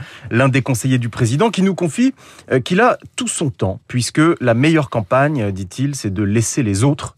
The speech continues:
faire campagne tout seuls. Mais j'attire votre attention sur un tour de magie, celui,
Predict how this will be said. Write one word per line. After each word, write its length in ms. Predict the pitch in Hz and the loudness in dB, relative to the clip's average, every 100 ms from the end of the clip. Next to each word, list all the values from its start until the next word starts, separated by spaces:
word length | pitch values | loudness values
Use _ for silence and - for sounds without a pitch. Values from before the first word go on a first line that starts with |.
| _ | _
faire 240 | - 123 | -6 -4
campagne 300 | 95 87 117 | -4 -2 -2
tout 120 | 92 | -4
seuls. 220 | 87 - - - - - 151 | -12 -14 -16 -18 -18 -4 2
Mais 240 | 302 - _ - _ - | 2 0 _ -20 _ -6
j'attire 340 | 160 - 165 | -4 -4 -4
votre 200 | 135 - | -4 -4
attention 480 | 113 95 - 143 165 - - - _ | -8 -10 -6 -6 -6 -14 -20 -20 _
sur 320 | - - 135 | -14 -4 -2
un 120 | 110 - - | -2 -4 -2
tour 220 | 233 135 | 0 2
de 80 | 127 | 2
magie, 380 | 113 107 92 - | 2 0 -4 -10
celui, 480 | - 151 165 214 | -4 0 2 2